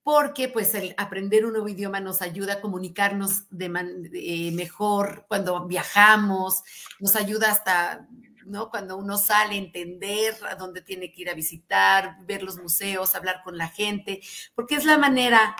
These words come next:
¿no? en que nos podemos comunicar. Entonces tenemos, eh, además del idioma inglés, ofrecemos francés, ofrecemos alemán,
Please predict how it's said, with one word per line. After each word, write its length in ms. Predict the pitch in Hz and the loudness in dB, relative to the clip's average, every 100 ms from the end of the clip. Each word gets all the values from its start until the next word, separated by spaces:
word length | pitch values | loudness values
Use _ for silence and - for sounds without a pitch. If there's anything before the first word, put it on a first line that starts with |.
| - | -8
¿no? 240 | 196 208 233 | -4 -2 -4
en 100 | 185 | -8
que 100 | 175 | -8
nos 160 | 170 | -8
podemos 300 | 170 175 170 | -6 -4 -4
comunicar. 520 | - 160 180 - 277 | -6 -10 -8 -4 -2
Entonces 360 | 254 233 233 240 | -4 -4 2 4
tenemos, 880 | 233 226 233 240 233 - - - - - | 4 4 4 4 4 0 -12 -14 -14 -2
eh, 400 | 202 190 185 185 | 2 4 2 2
además 380 | 196 190 196 196 | 2 2 0 2
del 380 | 202 196 190 185 | 2 2 0 -4
idioma 360 | 185 202 202 | -4 -2 0
inglés, 460 | 214 233 269 285 285 | -2 4 6 6 4
ofrecemos 600 | 214 - 185 190 180 170 | 0 -8 -6 -6 -4 -6
francés, 840 | - 160 160 - 226 240 247 - - _ | -6 -6 2 2 4 2 2 0 -4 _
ofrecemos 540 | 190 175 175 175 175 165 | -18 -14 -10 -10 -8 -8
alemán, 720 | 156 160 185 202 208 214 | -6 -6 -4 -4 -4 -10